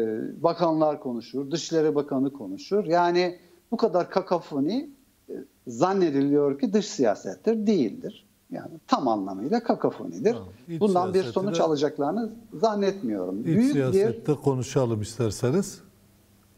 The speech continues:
Speaker 1: Evet.
Speaker 2: Evet.
Speaker 1: Büyük bir düşmanlık bloku oluştu esasen ve bunu çevirmek, e, çok büyük bir, e, sorumsuzluğu ve sorumsuzluğu sürdürebileceğiniz bir altyapıyı gerektirir. Yani bir Amerika gibi,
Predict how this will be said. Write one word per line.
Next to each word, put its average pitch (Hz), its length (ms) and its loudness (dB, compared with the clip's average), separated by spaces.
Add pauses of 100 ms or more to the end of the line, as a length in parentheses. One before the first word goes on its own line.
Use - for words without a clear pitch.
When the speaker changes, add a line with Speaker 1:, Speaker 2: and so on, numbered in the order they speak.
(1000)
Speaker 1:
Evet. 127 300 2 (300)
Speaker 2:
Evet. - 0 -
Speaker 1:
Büyük 277 280 2
bir 233 160 2
düşmanlık 233 560 2
bloku 208 300 2
oluştu 104 380 -8
esasen 143 540 -4
ve 196 140 2
bunu 202 260 2
çevirmek, 180 560 0 (1300)
e, 113 200 -2 (220)
çok 185 240 0
büyük 233 320 2
bir, 214 260 2 (560)
e, 107 320 0 (480)
sorumsuzluğu 208 1080 0
ve 202 120 0
sorumsuzluğu 196 840 -2
sürdürebileceğiniz 170 1200 -2
bir 196 40 2
altyapıyı 156 640 0
gerektirir. - 540 -10
Yani 117 220 0
bir 165 200 2
Amerika 147 400 2
gibi, 117 460 0